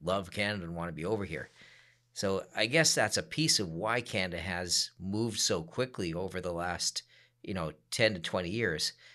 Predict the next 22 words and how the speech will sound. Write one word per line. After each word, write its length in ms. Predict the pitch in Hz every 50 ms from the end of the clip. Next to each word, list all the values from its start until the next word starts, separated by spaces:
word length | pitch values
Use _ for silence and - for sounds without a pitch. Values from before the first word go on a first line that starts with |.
| _ _ _
But 120 | - 107 107
with 160 | 110 110 104
this 140 | 104 95 -
covid 380 | - - 202 113 - 220 165
situation 640 | - - 95 80 - 90 87 92 92 90 - 92 90
in 100 | 90 87
here, 380 | 82 87 90 85 82 90 90 - - - - _ _ -
it 100 | - 117 110
doesn't 280 | 165 180 165 170 160
really 200 | 139 127 117 110
explain 360 | 101 - - - 120 104 98
the 80 | 95 87
last 340 | 90 120 156 180 165 165 -
year. 120 | 87 76
Our 100 | 76 80
immigration 500 | 101 117 120 - 104 98 107 101 - 101
has 100 | 95 -
come 260 | - - 104 107 107
to 220 | 101 - 101 90 85
a 60 | 85
dead 260 | 80 107 98 90 82
halt, 380 | 87 123 143 - - - -